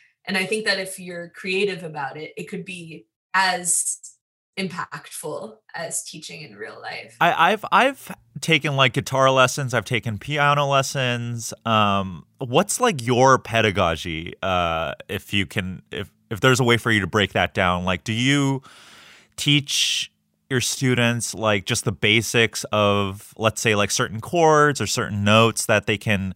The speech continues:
Speaker 1: Yeah.
Speaker 2: practice over and over, and then give them the space to really explore? And what is,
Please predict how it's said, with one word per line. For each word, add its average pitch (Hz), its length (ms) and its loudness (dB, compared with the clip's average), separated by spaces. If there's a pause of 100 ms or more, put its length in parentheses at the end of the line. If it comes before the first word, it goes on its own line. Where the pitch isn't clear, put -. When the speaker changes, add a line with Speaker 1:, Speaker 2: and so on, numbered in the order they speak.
(120)
Speaker 1:
Yeah. 185 160 -2 (100)
Speaker 2:
practice 113 360 2
over 110 180 4
and 107 100 2
over, 107 320 4
and 117 200 2
then 120 440 4
give 104 280 2
them 110 240 2
the 98 80 0
space 98 480 -2
to - 140 -6
really 95 300 0
explore? 104 540 0
And 110 300 0
what 120 180 6
is, 120 300 2